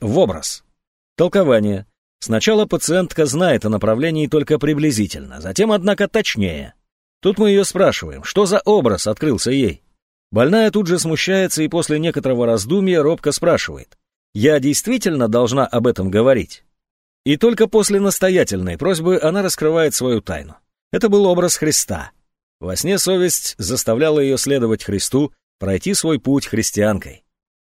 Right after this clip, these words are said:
В этом сновидении нет, собственно, религиозной проблематики. Для этой пациентки религия, религиозный путь являются бесспорным.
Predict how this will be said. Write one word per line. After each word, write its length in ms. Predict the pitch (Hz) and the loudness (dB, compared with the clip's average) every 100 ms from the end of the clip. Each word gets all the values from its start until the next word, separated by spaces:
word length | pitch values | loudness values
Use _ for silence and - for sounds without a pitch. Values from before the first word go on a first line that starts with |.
| _ _ _ | _ _ _
В 100 | 107 | 0
этом 220 | 214 220 | 2 2
сновидении 600 | 208 196 202 185 214 196 190 | 0 0 0 2 2 2 2
нет, 240 | 208 208 | 0 0
собственно, 580 | - 196 - 170 175 175 | -2 -2 -4 -4 0 0
религиозной 640 | 170 170 156 175 165 156 | 0 0 0 2 2 0
проблематики. 760 | 156 160 156 160 120 85 - - _ _ _ | 0 0 0 2 0 -2 -14 -20 _ _ _
Для 160 | 95 104 | -2 0
этой 180 | 160 175 | 0 -2
пациентки 560 | 170 - 170 165 - | -2 -2 -2 -2 -2
религия, 600 | 123 120 110 139 135 127 _ | 0 2 2 2 2 0 _
религиозный 680 | - 110 113 113 170 151 151 | -6 -2 0 0 0 0 -2
путь 240 | 135 180 107 | -2 -4 -2
являются 500 | 147 139 156 - 135 | 0 2 0 -2 -4
бесспорным. 680 | 131 - 185 156 95 98 | -2 -2 0 -2 -2 -14